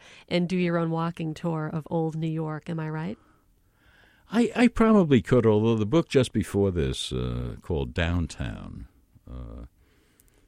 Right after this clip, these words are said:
Speaker 2: is probably better suited to that because there are parts of,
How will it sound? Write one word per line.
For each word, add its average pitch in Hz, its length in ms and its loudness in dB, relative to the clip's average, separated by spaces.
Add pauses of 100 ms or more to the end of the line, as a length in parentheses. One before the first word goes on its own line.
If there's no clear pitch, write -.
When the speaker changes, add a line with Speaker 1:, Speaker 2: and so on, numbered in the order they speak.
(340)
Speaker 2:
is 85 120 -4
probably 104 380 -2
better 82 380 -4
suited 62 500 -8
to - 140 -12
that 52 420 -14
because 65 460 -10
there 71 120 -6
are 69 40 -8
parts 101 500 -6
of, 64 320 -10